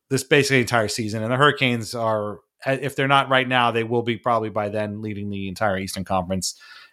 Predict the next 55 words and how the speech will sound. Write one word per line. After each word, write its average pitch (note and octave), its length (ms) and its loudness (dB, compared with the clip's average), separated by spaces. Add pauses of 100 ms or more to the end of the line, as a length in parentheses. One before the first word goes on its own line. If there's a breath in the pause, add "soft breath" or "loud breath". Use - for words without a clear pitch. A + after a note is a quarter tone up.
And, G2 220 -2
uh, F#2+ 120 0
and A2 100 0
the G2+ 40 2
Blues G2 280 0
look F#2 120 -6
like G2 240 -2
they're F#2+ 120 -4
back F#2 240 -6
to - 80 -10
their F#2 100 -4
Stanley F2+ 300 -10
Cup, F#2 240 -12 (360)
uh, F#2 280 -16
ways. A2+ 400 -6
So B2+ 400 0 (760 soft breath)
I D#3 120 6
don't F3+ 100 6
know, F3+ 140 8
man. D3 260 2
This C#3+ 220 -6
is D3 100 -6
gonna D#3+ 160 0
be D3+ 120 0
tough. B2+ 460 0
And, A2+ 280 -6
I A2+ 180 -6
mean, B2 140 -2
I'm, A#2+ 200 -2
it's B2 140 -6
great D#3 140 4
that D#3 80 -2
they D#3 100 2
picked D#3 260 -2
up D#3 200 4
these D3 180 0
wins. D3+ 320 2
Again, B2 200 2
they G#2 100 -4
worked C3+ 240 2
hard C#3 240 6
for C#3 60 0
them. C3 120 2
The A#2+ 60 -2
Rangers A#2+ 340 2
are B2 60 2
a A2+ 60 -6
good A#2+ 180 -4
team, B2 180 2
too, A#2+ 260 2
and A#2 80 0
they A2 100 0
beat A#2 260 -2
them. A2+ 360 0
So, A#2 500 4